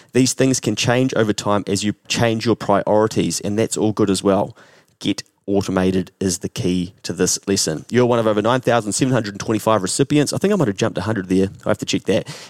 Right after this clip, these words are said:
Anyway, the K T C podcast has over seventy-eight thousand five hundred downloads in January. Please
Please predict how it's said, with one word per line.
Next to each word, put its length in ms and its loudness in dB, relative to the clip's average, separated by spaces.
Anyway, 180 4
the 100 -2
K 200 2
T 80 -4
C 160 0
podcast 400 0
has 120 0
over 160 2
seventy-eight 440 0
thousand 240 0
five 160 0
hundred 240 -4
downloads 340 2
in 80 -8
January. 540 2
Please 380 2